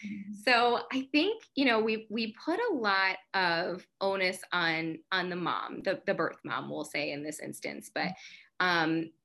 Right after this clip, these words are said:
Speaker 2: I think, you know, we sometimes forget about the other caregivers too, that they, they need just as much support,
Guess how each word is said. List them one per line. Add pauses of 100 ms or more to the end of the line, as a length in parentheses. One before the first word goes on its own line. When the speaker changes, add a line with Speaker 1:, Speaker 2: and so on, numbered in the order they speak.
(240)
Speaker 2:
I
think, (100)
you
know,
we
sometimes
forget
about
the
other
caregivers
too,
that
they,
they
need
just
as
much
support,